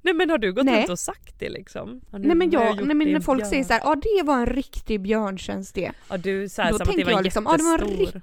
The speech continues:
Speaker 2: ja, men en stor härlig tjänst har jag tänkt då att det har
Speaker 1: Mm.
Speaker 2: varit." <laughs> Men det är det inte.
Speaker 1: Nej, det är det verkligen inte.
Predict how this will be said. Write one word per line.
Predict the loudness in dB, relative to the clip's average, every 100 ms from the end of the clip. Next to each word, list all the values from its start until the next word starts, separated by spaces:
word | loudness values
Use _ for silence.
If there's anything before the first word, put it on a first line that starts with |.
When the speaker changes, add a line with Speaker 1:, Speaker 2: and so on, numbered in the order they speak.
| 0
Speaker 2:
ja, | 2
men | 4
en | 2
stor | -2 0 0 2 -2
härlig | -2 -2 0 0 -4 -4
tjänst | -6 -6 -6
har | -6
jag | -4
tänkt | -6 -6
då | -6
att | -6 -4
det | -4
har | -4
Speaker 1:
Mm. | -6
Speaker 2:
varit." | -10 -12
<laughs> | -4 0 4 6 6 2 -8 -10 -18 -20 -10 0
Men | 2 2
det | 2 4 4
är |
det | 2
inte. | -2 -4 -6 -4
Speaker 1:
Nej, | -2 -2 -2
det | -4 -6
är |
det | -6
verkligen | -10 -10 -14 -16 -16 -16
inte. | -18 -18 -14 -12